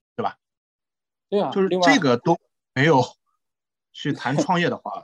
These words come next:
Speaker 2: <laughs>
Speaker 1: 其实是有一点说搞这种无源之水。
Speaker 2: 对，因为好多现在的这个，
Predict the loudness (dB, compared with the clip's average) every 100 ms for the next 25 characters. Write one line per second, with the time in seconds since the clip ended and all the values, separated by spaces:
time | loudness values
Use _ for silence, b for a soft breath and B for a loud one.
0 | _ -8 -4 -2 0 4 4 4 2 -2
1 | -2 -4 -2 -6 -2 -2 -2 -2 -2 -2
2 | -2 -4 -6 -12 -16 _ _ _ _ _
3 | -10 -10 -10 _ _ _ b b _ -10
4 | -10 -2 0 2 4 2 0 -2 -2 -2
5 | -4 -8 -10 -10 -8 -8